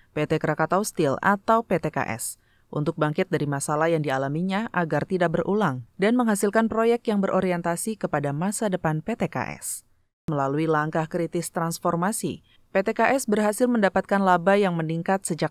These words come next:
tahun dua ribu dua puluh dan di tahun dua ribu dua puluh satu berhasil mencetak laba bersih yang lebih baik sebesar enam puluh dua juta dolar Amerika.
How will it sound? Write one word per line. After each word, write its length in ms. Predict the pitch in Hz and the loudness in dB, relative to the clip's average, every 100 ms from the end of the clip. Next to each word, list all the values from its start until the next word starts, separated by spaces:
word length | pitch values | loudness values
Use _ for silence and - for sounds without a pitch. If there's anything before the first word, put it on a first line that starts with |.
| - | 2
tahun 240 | 156 165 | 2 2
dua 80 | 151 | 0
ribu 160 | 135 | -2
dua 160 | 143 143 | -4 -4
puluh 480 | - 160 190 262 233 | -4 -4 -2 -4 -4
dan 480 | 151 151 175 196 151 | 0 0 2 -2 -4
di 80 | |
tahun 320 | 147 143 151 170 | -2 -2 -2 -2
dua 160 | 143 | -2
ribu 160 | 135 143 | -2 -4
dua 80 | 139 | -6
puluh 240 | 143 139 | -6 -6
satu 400 | - 143 - 190 | -4 -4 -2 -2
berhasil 560 | 147 131 135 - 180 180 | -2 -4 -6 -4 -2 -2
mencetak 480 | 135 147 143 139 | -4 -6 -6 -2
laba 160 | 156 151 | -2 0
bersih 480 | 151 196 - 220 - _ _ | -2 -4 -4 -8 -10 _ _
yang 160 | 262 262 | -2 0
lebih 240 | 247 226 | 0 2
baik 240 | 190 190 185 | 4 2 0
sebesar 480 | - 175 - 165 | -6 -4 0 -2
enam 240 | 160 151 143 | 0 -2 -2
puluh 160 | 143 | -4
dua 160 | 135 135 | -4 -6
juta 320 | 127 151 151 | -6 -4 -2
dolar 400 | 143 156 156 151 | 0 0 0 0
Amerika. 640 | 214 226 151 127 120 - | -2 0 -2 -4 -4 -6